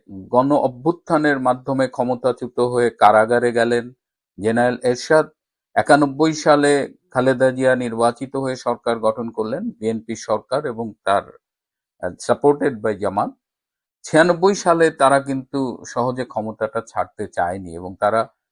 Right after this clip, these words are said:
ক্ষমতা ধরে রাখতে পনেরোই ফেব্রুয়ারির বিতর্কিত নির্বাচনটি করেছিল।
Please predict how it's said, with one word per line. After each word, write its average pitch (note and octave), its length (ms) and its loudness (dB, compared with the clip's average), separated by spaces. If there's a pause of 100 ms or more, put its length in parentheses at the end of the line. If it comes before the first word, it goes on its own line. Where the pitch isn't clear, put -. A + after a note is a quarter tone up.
(140)
ক্ষমতা A#2 520 -2
ধরে A2 320 0
রাখতে G#2+ 340 -6
পনেরোই C3 540 -4
ফেব্রুয়ারির A#2+ 720 -4 (260)
বিতর্কিত C3 500 0
নির্বাচনটি G2+ 680 -4
করেছিল। - 420 -16